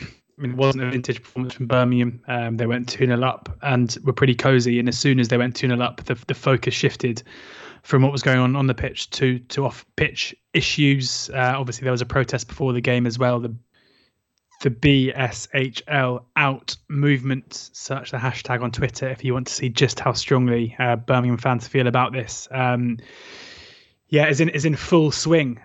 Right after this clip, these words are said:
And, um, I was, you know, taken aback to see the, I mean, obviously in a very happy way, to see the reaction from the chat that w-, I had with Colin about it on Quest on Saturday,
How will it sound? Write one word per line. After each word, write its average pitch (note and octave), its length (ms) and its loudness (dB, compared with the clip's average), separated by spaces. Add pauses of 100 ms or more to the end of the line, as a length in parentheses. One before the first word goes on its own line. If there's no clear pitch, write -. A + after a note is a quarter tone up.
And, B2+ 420 -4 (320)
um, B2+ 560 0
I C#3+ 120 0
was, C#3 320 -6 (720)
you G#3 80 -6
know, E3+ 80 0
taken D#3+ 400 0
aback C#3 360 -4
to C3 100 -8
see C3+ 320 0
the, C3 400 0
I D3+ 40 0
mean, C#3 220 4 (180)
obviously C3+ 340 0
in C3 100 4
a - 20 4
very C3 140 6
happy C3 340 0
way, A#2+ 200 -4
to A#2 120 -12
see C3 200 -6
the B2+ 100 -2
reaction C3 480 -4
from B2 320 -2
the A#2 100 -2
chat - 400 0
that - 80 -14
w-, C3+ 220 -6
I B2 100 0
had A#2+ 180 0
with A#2+ 120 -8
Colin B2+ 240 0
about A#2+ 260 0
it - 20 -6
on C3 120 -4
Quest - 360 -4
on B2+ 100 -6
Saturday, A#2+ 580 -4